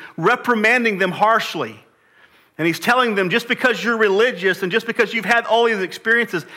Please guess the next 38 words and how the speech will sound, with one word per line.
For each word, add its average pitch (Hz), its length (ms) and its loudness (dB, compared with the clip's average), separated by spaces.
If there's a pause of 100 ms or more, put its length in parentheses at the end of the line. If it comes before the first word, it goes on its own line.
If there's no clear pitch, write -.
(160)
doesn't 214 320 2
make 220 240 0
you 214 140 0
a 180 60 0
Christian." 135 760 -4 (1000)
And 160 120 -2
then 233 140 2
he 240 80 2
pulls 269 400 0
this 220 160 0
group 254 240 -2
aside 220 520 2
and 180 100 -4
he 202 80 -4
begins 196 380 -2
to 233 140 -4
instruct 226 440 -2
this 202 220 -2 (200)
separate - 720 -2
group, 180 300 -2
this 196 220 -6
unique 208 600 0
group, 180 300 -2
this 190 120 -2
distinct - 760 -2 (320)
group. 147 480 -4 (420)
And 160 100 0
he 180 60 2
begins 202 400 0
to 254 160 0
instruct 226 540 -2
them 208 240 0
differently. 180 540 -2
He 170 100 -6
begins 190 440 -2
to 202 240 -4 (200)
encourage 233 720 0
them. 120 520 -4